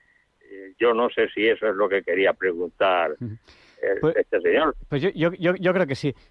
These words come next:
Speaker 2: Tenemos otra, otra llamada más, pero no sé si no, no, es que no nos va a dar casi tiempo. Buenas noches. Eh, ¿con quién estamos hablando? ¿Quién nos está llamando ahora? Buenas noches.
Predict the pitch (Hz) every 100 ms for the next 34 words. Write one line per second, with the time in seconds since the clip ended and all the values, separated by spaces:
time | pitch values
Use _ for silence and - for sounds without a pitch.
0 | _ 156 170 226 233 208 220 208 196 190
1 | 202 190 180 175 202 - 156 185 202 190
2 | 190 180 165 165 165 202 196 165 160 147
3 | 131 127 127 202 202 127 101 - _ 139
4 | 190 220 190 - 139 117 - _ - 160
5 | 135 147 135 220 - 226 175 185 143 131
6 | 202 196 156 196 185 185 156 127 117 175
7 | 160 165 220 233 -